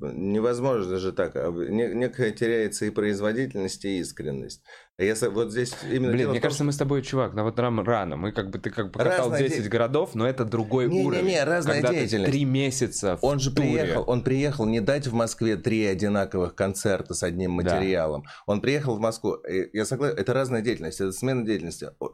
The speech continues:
Speaker 1: снимать блог, а потом давать концерт. Я же не говорю про то, что у
Speaker 2: Хорошо,
Speaker 1: тебя
Speaker 2: другой
Speaker 1: перегруз
Speaker 2: пример.
Speaker 1: физический. Я говорю про то, что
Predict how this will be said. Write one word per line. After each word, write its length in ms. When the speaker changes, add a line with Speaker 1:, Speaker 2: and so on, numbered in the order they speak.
Speaker 1:
снимать 540
блог, 480
а 100
потом 340
давать 300
концерт. 440
Я 120
же 80
не 60
говорю 240
про 120
то, 80
что 0
у 200
Speaker 2:
Хорошо, 60
Speaker 1:
тебя 80
Speaker 2:
другой 280
Speaker 1:
перегруз 20
Speaker 2:
пример. 60
Speaker 1:
физический. 420
Я 120
говорю 280
про 140
то, 120
что 200